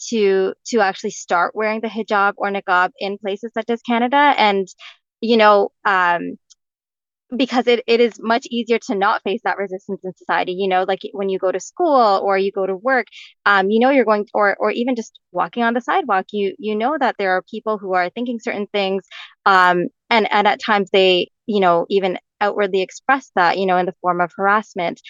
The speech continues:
Um, so it's not an easy thing, uh, for people to do. And when women do that in spite of all those challenges, um, I think it's worth recognizing that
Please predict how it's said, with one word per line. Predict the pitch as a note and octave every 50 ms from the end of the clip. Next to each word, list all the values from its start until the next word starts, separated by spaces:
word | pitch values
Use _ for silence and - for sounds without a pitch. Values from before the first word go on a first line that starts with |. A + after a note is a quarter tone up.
| - - - _ _ _ -
Um, | A3 G#3+ G3 G3 F#3+ F#3 - - _ _ _ -
so | C4 D4 C4
it's | B3+ B3 -
not | C4+ C4+ C#4+ F4
an | F#4 D4+
easy | - A3+ A3+ A3 A3+ G#3+ A#3+ _ -
thing, | G#3 G3+ G3+ G3+ F#3 F3+ F3+ F3 - -
uh, | F#3+ F3 -
for | G#3 F#3+
people | - F#3+ G3+ - G3 F#3
to | - G#3
do. | E3+ - G3+ G#3 G3 F#3+ F#3+
And | - - G#3+ G#3+ F#3+
when | A#3 A3+ A3 A3 G#3+ G3+ - _ _ _ _ _ -
women | G#3+ B3+ C#4 D4+ D4+ B3
do | B3 A#3+ A#3
that | A#3 A#3+ A3 G3+ -
in | G#3 F#3+
spite | - - - _ - - G3+ A3+ C4 B3+ -
of | - G#3 G#3 G3 F#3+ F#3 F3+ F3 _ _ _ _
all | - G3 G3 G3+
those | G#3 G3+ G3 F3+ -
challenges, | - - F#3+ F3+ F#3+ G3+ G3 F#3 - F#3 E3+ E3+ F3 F3+ F3+ _ _ - - - _ _ _ -
um, | G3+ G3+ F#3 F#3 F3+ F3 F3+ - - - _ _ _ _ -
I | A#3 A#3+
think | C#4 C4+ C4+
it's | B3+ - -
worth | A3+ G#3+ - F#3
recognizing | F#3 F#3 - A3 F#3 F#3 F#3 F3+ F3 E3+ - F#3 F3+ E3+
that | F#3 F3 E3+ E3 - -